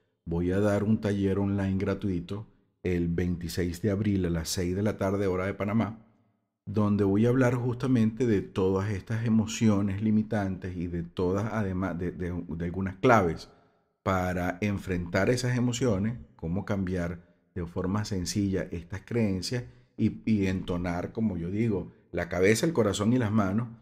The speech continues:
hacia nuestro emprendimiento. Así que si quieren participar, pueden,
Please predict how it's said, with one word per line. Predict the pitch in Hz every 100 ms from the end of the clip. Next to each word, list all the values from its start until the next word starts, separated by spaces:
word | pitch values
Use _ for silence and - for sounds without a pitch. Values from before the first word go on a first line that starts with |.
| - _ _
hacia | 98 90 - 85
nuestro | 82 76 80
emprendimiento. | 73 80 76 69 64 57
Así | 82 92
que | 127
si | 117
quieren | - 110 110 120
participar, | 123 120 110 - 110 123 131 165 - - _ _
pueden, | 104 92 95 101 107 101 92 87 73